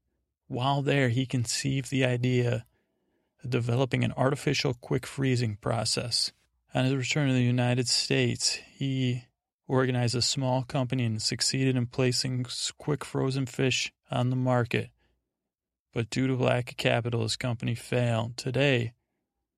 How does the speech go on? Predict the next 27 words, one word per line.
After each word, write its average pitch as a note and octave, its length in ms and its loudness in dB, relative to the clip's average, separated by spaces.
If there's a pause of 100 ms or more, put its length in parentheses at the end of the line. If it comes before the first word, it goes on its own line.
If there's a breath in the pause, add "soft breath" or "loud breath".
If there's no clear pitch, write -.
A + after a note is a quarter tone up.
(440)
financed C3+ 520 2
by C3 120 2
one B2+ 180 2
of A#2+ 60 2
the A#2 100 -2
world, B2 340 0 (140)
world's C3 360 0
biggest C#3 460 -2
food C#3 320 -6
concerns, A2+ 720 -2
he's, A#2+ 380 0 (880)
he C3+ 180 0
and C3 80 2
his A#2 100 0
process A#2+ 600 0
are A#2 80 -2
about, A2+ 640 -4 (260)
about B2 720 -2
to - 120 -6
come B2+ 220 -4
into A#2+ 240 -4
their B2+ 200 -2
own. B2 380 2 (300)
Steaks, - 600 2
chops, C3+ 520 0
roast B2+ 480 2
chickens B2+ 600 0